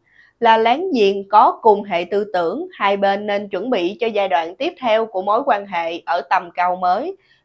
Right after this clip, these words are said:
và chống lại sự can thiệp mang tính khiêu khích của các thế lực nước ngoài, duy trì hòa bình và ổn định trên Biển Đông và trong khu vực. Ông Vương Nghị,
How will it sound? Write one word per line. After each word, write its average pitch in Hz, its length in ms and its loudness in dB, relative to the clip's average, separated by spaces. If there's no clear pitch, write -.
và 214 260 4
chống 220 320 -2
lại 180 300 0
sự 180 180 -10
can 196 240 -4
thiệp 175 300 -8
mang 190 220 -6
tính 220 340 -6
khiêu 226 180 2
khích 302 300 0
của 202 200 4
các 320 280 -2
thế 285 120 2
lực 247 320 0
nước 277 300 -2
ngoài, 185 300 -2
duy 202 260 0
trì 190 180 0
hòa 180 260 -2
bình 185 260 -4
và 185 120 2
ổn 170 280 0
định 180 260 -2
trên 190 220 -2
Biển 175 220 -6
Đông 214 300 2
và 180 240 4
trong 185 260 -2
khu 185 160 -2
vực. 170 360 -4
Ông 202 320 2
Vương 196 260 0
Nghị, 175 320 -4